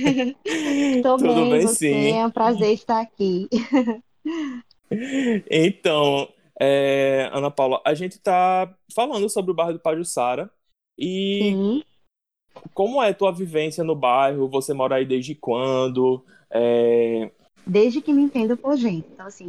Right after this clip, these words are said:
Speaker 1: eu, eu, meus pais, é, recém-casados, se mudaram pro, pro Pajuçara em oitenta e cinco, no dia trinta e um de dezembro de mil novecentos e oitenta e cinco.
Speaker 2: Um dia
Speaker 1: Então,
Speaker 2: desse?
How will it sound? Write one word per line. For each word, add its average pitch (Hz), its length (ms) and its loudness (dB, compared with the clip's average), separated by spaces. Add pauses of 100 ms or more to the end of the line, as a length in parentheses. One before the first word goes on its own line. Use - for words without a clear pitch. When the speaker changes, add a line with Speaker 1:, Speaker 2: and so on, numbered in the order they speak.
Speaker 1:
eu, 170 240 -12
eu, 185 460 -6 (580)
meus 208 280 0
pais, 180 420 -4 (220)
é, 160 520 -4 (380)
recém-casados, 202 1160 -4 (140)
se - 140 -4
mudaram 196 500 0
pro, 214 300 -4 (100)
pro 170 420 -8 (100)
Pajuçara 165 680 -6 (220)
em 175 260 -8
oitenta 196 360 -4
e 269 80 -4
cinco, 196 520 -14 (140)
no 202 120 -4
dia 185 180 0
trinta 311 240 0
e 285 80 2
um 285 40 2
de 277 60 0
dezembro 233 540 -2
de 214 80 -2
mil 220 120 -2
novecentos 240 300 -4
e 220 60 -2
oitenta 202 240 -6
e 196 80 -8
cinco. 190 500 -8 (680)
Speaker 2:
Um 220 180 4
dia 226 180 4
Speaker 1:
Então, 185 100 0
Speaker 2:
desse? 120 360 -2